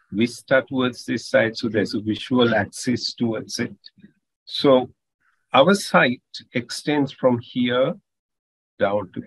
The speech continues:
here. But we made a deliberate, uh, statement in s-, stepping back. You see the red line.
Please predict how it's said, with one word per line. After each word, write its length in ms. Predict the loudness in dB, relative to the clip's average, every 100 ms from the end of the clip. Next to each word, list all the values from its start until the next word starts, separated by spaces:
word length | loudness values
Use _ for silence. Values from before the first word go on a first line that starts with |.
| _
here. 320 | -12 -12 -16 -20 _ _ _ _ _
But 220 | 0 0 2
we 100 | -2
made 280 | 0 -2 -2
a 40 |
deliberate, 640 | -2 0 0 -2 -2 -4 -6 _ -20 -20 _ _ _ _ _ _ _ _ -20
uh, 120 | -20
statement 800 | -20 -20 -6 -6 -4 -4 -4 -2
in 180 | -4 -4
s-, 260 | -6 -18 -20 _
stepping 680 | -18 -16 -16 -2 0 4 4
back. 260 | 4 2 -6 _ -20 -20 _ _ _ -6
You 120 | -4
see 280 | -2 -2 0
the 180 | 0
red 260 | 2 0 2
line. 340 | 2 2 0